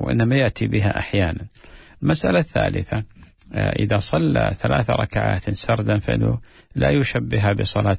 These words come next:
المغرب، ما يشبهها بصلاة المغرب، وإنما، آه، يصلي سردا، يجلس في الركعة الأخيرة.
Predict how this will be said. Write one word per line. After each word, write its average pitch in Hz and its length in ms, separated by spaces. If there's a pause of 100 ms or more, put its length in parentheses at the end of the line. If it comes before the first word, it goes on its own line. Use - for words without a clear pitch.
المغرب، 92 400 (640)
ما 104 100
يشبهها 107 540
بصلاة 98 500
المغرب، - 420
وإنما، 110 540 (580)
آه، 98 180
يصلي 110 640 (360)
سردا، 104 440
يجلس 101 500
في - 60
الركعة - 300
الأخيرة. - 520